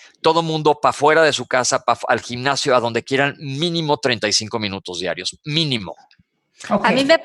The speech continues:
Speaker 3: estaba platicando de eso del ejercicio el otro día, justamente con Karina Velasco, que también se metió muchísimo a la yoga, igual que yo, y estábamos hablando de cómo hace, eh, diez años, cuando estábamos, eh, siendo maestras de yoga, así muy metidas en este tema,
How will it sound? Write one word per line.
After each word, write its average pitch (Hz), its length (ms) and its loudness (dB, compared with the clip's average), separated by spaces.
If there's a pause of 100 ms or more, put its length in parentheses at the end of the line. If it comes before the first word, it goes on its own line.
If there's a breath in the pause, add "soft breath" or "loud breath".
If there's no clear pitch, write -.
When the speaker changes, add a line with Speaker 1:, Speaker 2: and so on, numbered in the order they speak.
Speaker 3:
estaba 294 280 4
platicando 247 480 2
de 233 60 6
eso 240 160 4
del 202 160 6
ejercicio 202 340 0
el 226 80 6
otro 214 240 6
día, 208 320 6
justamente 233 560 2
con 180 160 0
Karina 190 360 2
Velasco, 170 500 2
que 160 440 2
también 180 520 -2
se 208 100 -6
metió 185 260 -2
muchísimo 185 440 -2
a 165 40 6
la 165 140 2
yoga, 175 300 4
igual 170 240 2
que 180 140 -2
yo, 165 260 4 (480 loud breath)
y 180 60 -6
estábamos 208 440 2
hablando 190 320 4
de 202 140 6
cómo 214 340 6
hace, 208 260 2 (220)
eh, 175 320 6
diez 220 300 4
años, 220 400 2
cuando 175 160 0
estábamos, 180 680 0
eh, 160 320 -4 (300)
siendo 196 240 -6
maestras 170 360 -2
de 170 120 -6
yoga, 185 300 0
así 170 120 -10
muy 175 140 -12
metidas 185 480 -6
en 165 100 -12
este 170 180 -14
tema, 185 440 -2